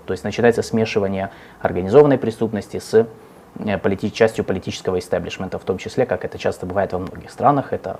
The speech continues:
в Италии в свое время было, во время, на пике разгула мафиози всяких. Ну, короче, мы знаем, как это происходит. У нас тоже есть опыт в Украине. Э,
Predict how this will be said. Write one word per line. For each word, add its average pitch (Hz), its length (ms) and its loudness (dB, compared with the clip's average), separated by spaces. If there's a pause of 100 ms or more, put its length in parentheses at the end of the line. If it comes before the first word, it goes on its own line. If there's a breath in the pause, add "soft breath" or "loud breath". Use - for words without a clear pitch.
(200)
в 101 180 -8
Италии 117 320 2
в 107 80 -6
свое 107 180 4
время 98 240 0
было, 104 340 0 (100)
во 101 100 -6
время, 90 300 -8 (120)
на 110 120 -4
пике 101 260 -8
разгула 92 360 -6
мафиози 98 500 -4
всяких. - 400 -10
Ну, 104 100 -4
короче, - 320 -8
мы 101 120 -8
знаем, 95 200 -10
как - 160 -20
это 113 100 -12
происходит. 113 500 -4
У 107 40 -6
нас 110 120 -2
тоже 110 220 -2
есть 98 200 -6
опыт 92 240 -6
в - 40 -8
Украине. 92 400 -10 (720 loud breath)
Э, 87 260 -2